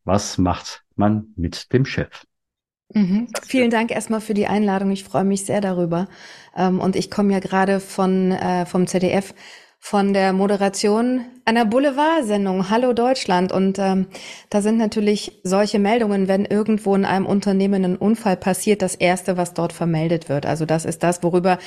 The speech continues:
Speaker 2: wenn morgens gesprochen wird über die Themenauswahl, dann sind das die ersten Themen, die auf den Tisch kommen. Das sind die ersten Themen, die in der Sendung,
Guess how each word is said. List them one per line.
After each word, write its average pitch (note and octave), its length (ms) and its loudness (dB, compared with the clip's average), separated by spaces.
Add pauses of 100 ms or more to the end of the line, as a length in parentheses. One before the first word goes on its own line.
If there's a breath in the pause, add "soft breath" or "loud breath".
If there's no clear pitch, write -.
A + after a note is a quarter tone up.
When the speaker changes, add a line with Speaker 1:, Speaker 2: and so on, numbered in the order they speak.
(200 loud breath)
Speaker 2:
wenn F#3 120 2
morgens F3+ 340 2
gesprochen F#3 480 0
wird F#3+ 160 0
über F3+ 140 0
die F3 140 -2
Themenauswahl, F#3+ 920 0 (240 loud breath)
dann F3+ 160 2
sind F3+ 220 2
das E3 140 0
die - 140 -4
ersten E3+ 360 0
Themen, F3+ 260 0
die F3+ 160 0
auf D#3+ 120 -2
den F3+ 180 0
Tisch A3 240 0
kommen. A#3 220 2
Das G3 120 -2
sind F#3+ 160 -2
die F#3+ 100 0
ersten F#3+ 440 0
Themen, F#3+ 240 0
die F#3+ 120 2
in F#3+ 100 2
der F3+ 120 2
Sendung, F#3 320 2